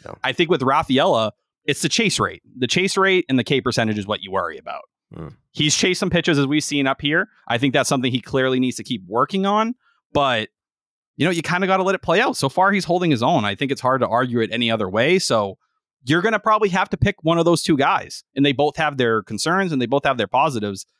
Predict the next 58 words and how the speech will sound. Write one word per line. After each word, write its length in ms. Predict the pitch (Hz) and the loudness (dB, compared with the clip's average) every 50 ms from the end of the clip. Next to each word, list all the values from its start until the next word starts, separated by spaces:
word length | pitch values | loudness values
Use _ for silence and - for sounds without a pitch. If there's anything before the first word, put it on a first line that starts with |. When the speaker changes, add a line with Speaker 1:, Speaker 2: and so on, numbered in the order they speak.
| _ _ _ - | _ _ _ -8
Speaker 2:
It's 100 | 117 117 | -4 -2
just 160 | 139 135 - | -2 -2 0
what 160 | 139 147 - | 0 -2 -2
parts 220 | - 139 139 131 - | 0 -2 -2 -2 -2
of 60 | 123 | -4
the 60 | 113 104 | -4 -2
game 260 | 117 123 123 120 110 | 0 0 2 0 0
do 80 | 104 | -2
you 100 | 110 107 | -2 -2
really 180 | 107 117 113 113 | 0 0 0 0
want 200 | 107 113 110 - | 2 0 0 0
them 120 | - 110 | -2 -6
to 60 | 101 95 | -6 -4
go 160 | 107 107 107 | -4 -4 -4
and 80 | 101 | -2
do 100 | 98 107 | -4 -4
their 120 | 98 101 98 | -4 -4 -4
thing 240 | - - 143 165 190 | 0 0 2 2 2
at? 220 | 190 202 208 - _ _ _ _ _ _ _ _ _ _ _ - | 2 0 -2 -4 _ _ _ _ _ _ _ _ _ _ _ -2
With 140 | 117 113 | 0 2
Rafaela, 540 | 127 143 147 143 - 147 147 151 160 165 156 | 2 2 2 2 2 2 2 4 4 4 2
he 140 | 139 143 131 | 2 0 -2
fixes 380 | - _ - 143 127 - 131 120 | -2 _ -4 -4 -4 -4 -6 -6
a 60 | 110 | -6
glaring 420 | 98 104 117 123 123 120 117 113 | -2 0 0 2 2 2 2 2
need 340 | 113 117 113 113 110 104 - _ - | 0 0 0 0 -2 -6 -10 _ -4
that 180 | - 113 104 95 | -2 -2 -2 0
really 240 | 110 113 110 107 98 | 0 2 2 2 0
killed 220 | - 113 101 95 | 0 -2 -4 -4
the 60 | 95 | -4
team 220 | - - 104 95 98 | -6 -6 -6 -6 -6
this 160 | 101 - - | -10 -14 -14
year. 240 | 110 - - - _ _ _ _ _ _ _ _ _ _ _ _ _ _ _ _ _ _ _ - 98 | -14 -14 -16 -18 _ _ _ _ _ _ _ _ _ _ _ _ _ _ _ _ _ _ _ -14 -2
Defense. 540 | - 139 120 - 98 90 - - - - - _ _ _ _ _ - | 0 0 0 0 -2 -6 -6 -12 -14 -14 -16 _ _ _ _ _ -4
But 180 | - 170 170 - | -2 -2 -2 0
maybe 260 | 151 143 156 165 196 | -2 -2 0 0 0
they 120 | 185 202 185 | 2 2 2
look 180 | 180 190 - | 2 2 0
at 80 | 196 160 | 2 2
Rafaela 400 | 170 170 175 - 180 190 202 190 | 2 0 0 0 2 2 2 2
and 100 | 160 - | 0 0
say, 80 | 151 | 0
"This 140 | 123 143 139 | 0 0 0
guy 160 | - 175 160 | 0 0 0
could 100 | 156 - | 0 -2
be 80 | 147 156 | 0 0
our 80 | 147 117 | 0 0
super 280 | - - 170 147 165 139 | 0 -2 -2 0 0 0
utility 420 | 117 110 - 151 165 156 110 98 | 0 0 0 0 0 0 -2 -4
guy." 260 | - 76 71 - - - _ _ _ _ _ _ - | -10 -12 -14 -14 -16 -20 _ _ _ _ _ _ -4
Alex 300 | 139 156 175 170 156 - | -2 0 0 0 0 -2
Cora's 320 | - - 180 175 165 147 - | 0 2 4 4 4 2 2
comments 380 | - 143 131 123 113 104 - | 0 0 0 0 0 -2 -4
would 100 | 117 110 | -6 -6
tell 160 | - 120 113 | -4 -4 -2
me 100 | 110 107 | 0 0
differently, 400 | 95 104 92 - 82 - - 76 | 0 -2 -4 -6 -10 -20 -20 -20
though. 200 | 71 62 - - | -18 -16 -18 -18